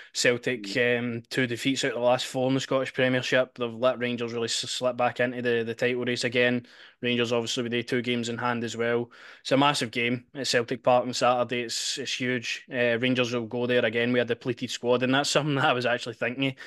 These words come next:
Speaker 1: When was the last time Rangers went into an Old Firm game with a, an actual eleven, like, a full fit squad?
Speaker 2: Oh, yeah.
Speaker 1: There's always somebody dropping out injured, or there's somebody that's a doubt. And the game before, somebody gets injured,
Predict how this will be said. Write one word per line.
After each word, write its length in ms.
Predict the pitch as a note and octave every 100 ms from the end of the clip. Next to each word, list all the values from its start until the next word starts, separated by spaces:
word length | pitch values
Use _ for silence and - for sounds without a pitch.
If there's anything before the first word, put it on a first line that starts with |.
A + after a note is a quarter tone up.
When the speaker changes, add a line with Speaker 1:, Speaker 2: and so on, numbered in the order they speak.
| - - _ _ -
Speaker 1:
When 140 | C#3+
was 100 | F3
the 60 | E3+
last 220 | D#3+ -
time 200 | C#3+ B2
Rangers 640 | B2 B2+ C3 B2+ A#2+ -
went 560 | B2+ A#2 A#2+ B2+ C3+ C3+ _ _ C3
into 200 | C3 C3
an 100 | B2+
Old 160 | A#2+
Firm 240 | - B2 B2
game 340 | B2+ B2+ A#2+
with 120 | A#2+
a, 100 | A#2+ A#2+ B2+
an 140 | B2 B2
actual 340 | B2+ D3 B2
eleven, 520 | A#2+ B2 B2 B2+ B2 _ _ _ _
like, 160 | C3+ B2
a 20 |
full 380 | - - C#3 C#3
fit 320 | - C3 C3 -
squad? 500 | - - A#2 G#2 F#2+
Speaker 2:
Oh, 100 | F#2
yeah. 240 | G2 G#2 - - _
Speaker 1:
There's 180 | B2+ C3
always 260 | D3+ D3+
somebody 340 | - C#3 C#3 C3
dropping 300 | C3 B2+ B2
out 520 | B2+ C3 B2 _ C3
injured, 400 | C3 B2 B2+ B2
or 100 | A#2+
there's 180 | A#2 -
somebody 360 | B2+ B2+ B2+
that's 180 | B2 A2+
a 60 | A#2+
doubt. 400 | B2 B2 B2+ B2 - _ _ _ _ -
And 280 | C3 C3 B2
the 60 |
game 200 | B2 C3+
before, 420 | B2+ - B2 B2 A#2+
somebody 260 | C3 B2 A#2
gets 140 | A#2
injured, 460 | A2+ A#2 A#2+ A#2